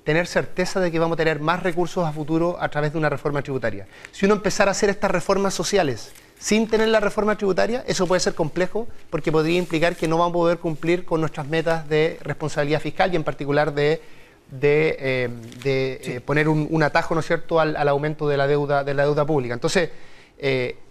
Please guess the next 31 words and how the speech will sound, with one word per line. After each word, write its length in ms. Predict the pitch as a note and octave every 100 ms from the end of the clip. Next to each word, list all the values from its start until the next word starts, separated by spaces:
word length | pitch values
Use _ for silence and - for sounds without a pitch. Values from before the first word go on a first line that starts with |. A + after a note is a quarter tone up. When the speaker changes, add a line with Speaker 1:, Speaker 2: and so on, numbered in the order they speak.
| -
Speaker 1:
es 160 | D#3
muy 260 | D3+ D3 G#3
importante 580 | A3+ A3 F#3+ G#3+ A3 G#3+
que 100 | F3+
la 100 | D#3
primera 340 | D3+ E3 G3
reforma 380 | G3+ G3 G3+ G3+
estructural 400 | G3 G3+ F#3+ G3
del 100 | G3
gobierno 340 | F#3+ G3+ G3+
sea 300 | F#3+ - F#3
la 80 | F3
reforma 320 | E3 - F3
tributaria 480 | E3 F3 E3 F#3 A3+ - - - - _ -
y 100 | D3+
yo 100 | D#3
creo 180 | D#3+
que 80 | D#3
es 40 | D3
un 100 | D3
buen 160 | D#3
tiempo 360 | D#3 E3 D#3 D#3
para 100 | D3+
moverse 300 | D3+ D3+ E3+
en 20 |
esa 120 | E3
dirección, 380 | F3 F3 - A#3 A#3 - -
sin 200 | - G3+
perjuicio 640 | G3 - B3+ G#3+ G3+ G#3+ - -
de 220 | D#3 D#3+
que 420 | E3+ E3+ - -